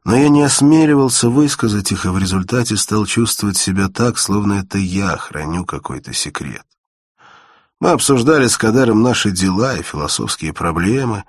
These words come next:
и в ходе этого обсуждения он, наконец, ответил на тот вопрос, который я задал ему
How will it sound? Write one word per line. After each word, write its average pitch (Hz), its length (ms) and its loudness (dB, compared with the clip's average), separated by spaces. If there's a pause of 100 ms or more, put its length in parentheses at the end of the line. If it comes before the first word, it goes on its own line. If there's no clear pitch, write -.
(720)
и 131 80 4
в - 60 2
ходе 180 280 4
этого 165 240 4
обсуждения 160 640 4
он, 143 120 6
наконец, 143 460 2
ответил 127 580 2
на 98 160 0
тот 110 240 -4
вопрос, 104 480 -2
который 107 420 -2
я 95 180 0
задал 92 420 -2
ему 87 240 -4